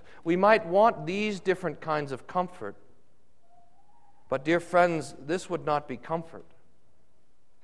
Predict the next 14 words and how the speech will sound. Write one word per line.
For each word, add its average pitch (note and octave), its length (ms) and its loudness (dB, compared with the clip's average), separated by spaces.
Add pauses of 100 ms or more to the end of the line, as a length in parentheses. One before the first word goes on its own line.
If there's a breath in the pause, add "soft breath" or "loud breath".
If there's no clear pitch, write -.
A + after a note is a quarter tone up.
(220)
It C3 120 -8
would C#3 160 -4
be B2 100 0
lies. B2 720 2 (1400 soft breath)
And D#3 180 4
Jesus G3 440 2
calls G3 420 8
the E3 80 4
Holy E3+ 260 2
Spirit E3 500 4
the C#3+ 60 -8
Spirit D3+ 360 2
of - 120 -8
truth. G#3 380 0